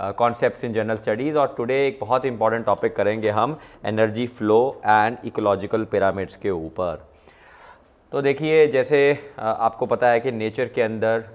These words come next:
अ, basically क्या होता है, अ, जो न-, हमारा नेचर है उसके अंदर, अ,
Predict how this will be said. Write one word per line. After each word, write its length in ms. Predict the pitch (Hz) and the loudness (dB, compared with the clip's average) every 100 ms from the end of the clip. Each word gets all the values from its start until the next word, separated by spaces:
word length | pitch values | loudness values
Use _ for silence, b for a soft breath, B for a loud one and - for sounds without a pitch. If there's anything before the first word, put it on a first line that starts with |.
| 104 | -10
अ, 300 | 95 95 92 92 | -6 -4 -4 -6
basically 460 | 98 104 107 104 | -8 -6 -6 -6
क्या 100 | 107 | -4
होता 300 | 104 98 101 | -2 -4 -6
है, 140 | 98 101 | -8 -10
अ, 80 | - b b b _ 98 98 98 95 95 92 | -14 b b b _ -10 -8 -6 -6 -8 -8
जो 420 | 104 101 95 92 - | -8 -6 -8 -12 -16
न-, 180 | 101 101 98 | -16 -16 -14
हमारा 440 | 101 101 104 101 - | -6 -2 0 -2 -6
नेचर 340 | 98 98 120 110 | -10 -6 -4 -2
है 120 | 104 | -4
उसके 240 | 101 - | -2 -2
अंदर, 340 | 104 101 104 104 B B B B - | 0 2 0 -2 B B B B -2
अ, 240 | 98 | 0